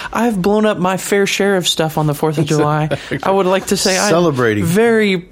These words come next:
Speaker 2: the
Speaker 1: know,
Speaker 2: freedom we enjoy.
Speaker 1: <laughs> Exactly. I, trust me, I very much enjoy what has happened in America because there's a lot of good
Speaker 2: Mm-hmm.
Speaker 1: that has come out of America,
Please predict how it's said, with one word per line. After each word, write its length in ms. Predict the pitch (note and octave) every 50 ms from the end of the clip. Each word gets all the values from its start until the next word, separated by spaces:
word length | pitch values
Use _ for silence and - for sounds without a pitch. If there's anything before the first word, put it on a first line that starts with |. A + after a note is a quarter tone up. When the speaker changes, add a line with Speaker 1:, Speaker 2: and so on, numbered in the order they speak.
| - -
Speaker 2:
the 180 | G3 F3 F#3+ F#3 E3 -
Speaker 1:
know, 100 | - C#4+
Speaker 2:
freedom 340 | E3+ F3+ F3 D3 B2 A#2 A#2+
we 140 | A#2+ A#2+ A#2+
enjoy. 320 | B2 B2+ A#2 B2+ B2+ B2+
Speaker 1:
<laughs> 0 |
Exactly. 520 | A2+ - E3+ G#3 G3+ A3 G#3+ - - G#3 F#3
I, 280 | G3 - - D4 - - - - -
trust 280 | - - A3 G#3 - -
me, 80 | F#3
I 100 | F#3 F#3+
very 380 | F#3 F3 F3 F#3+ G#3 G#3+ G#3+ G#3
much 280 | F#3 F3+ F3+ F3+ -
enjoy 480 | F#3 F3+ E3+ D#3+ F3 F3 E3+ E3+ E3 D#3+ - - - - - -
what 200 | F#3 F3 F3 F3+
has 180 | E3+ F3 E3+
happened 300 | - F#3 F#3 F3+ - F3 F3
in 60 | F3
America 240 | E3+ F3 F#3 F#3 -
because 160 | A#3+ A3+ A3
there's 140 | A#3 G#3+ A#3
a 60 | A3
lot 240 | A3 A3 A3+ A3 G#3
of 200 | F#3+ E3+ E3 D#3+
good 360 | F#3+ G3 F#3 E3+ E3+ F3 - - -
Speaker 2:
Mm-hmm. 320 | B2 A#2 G#2+ G#2+ C3+ E3 F3
Speaker 1:
that 180 | F3 F#3+ F3+
has 220 | D#3+ F3+ F3 E3+ -
come 200 | - - F3+ F3+
out 160 | F3 E3+ E3 E3+
of 80 | D#3+
America, 600 | E3+ D#3+ D#3+ D#3+ D#3+ D#3+ D#3+ D3+ - - - -